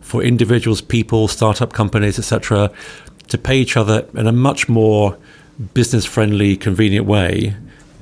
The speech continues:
inclusively, that generates much more volume, much more traffic, much more activity, which therefore benefits a whole range of assets, whether they be fiat currencies, <clears throat>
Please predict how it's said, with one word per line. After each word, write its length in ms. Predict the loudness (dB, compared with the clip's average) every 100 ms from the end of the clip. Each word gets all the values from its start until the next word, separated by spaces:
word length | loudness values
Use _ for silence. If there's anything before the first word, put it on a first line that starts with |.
| -8
inclusively, 1000 | -6 -4 0 0 0 -2 -4 -2 -4 -6 -10 -20 -20 -20 -14
that 360 | -6 0 0 0
generates 560 | 0 2 2 0 -2 -2
much 320 | -2 -2 -2
more 140 | -2
volume, 360 | 0 0 2 0
much 240 | -2 -2
more 120 | -4
traffic, 320 | -2 -2 -2 -4
much 240 | -6 -6
more 80 | -8
activity, 680 | -4 -2 -2 0 0 0 -4 -14 -20 -20 -4
which 280 | -2 -2 0
therefore 400 | 0 0 -2 -2
benefits 680 | 0 0 0 -2 -2 -6 -4
a 80 | -6
whole 260 | 0 0
range 540 | 2 2 2 0 -2 -4 -2
of 320 | 0 0 -2 -4
assets, 360 | -6 -6 -4
whether 140 | -2 -2
they 100 | -2
be 180 | -4
fiat 420 | -6 -4 -2 -2 -2
currencies, 680 | -2 0 0 0 2 0
<clears throat> 520 | -4 -14 -16 -16 -12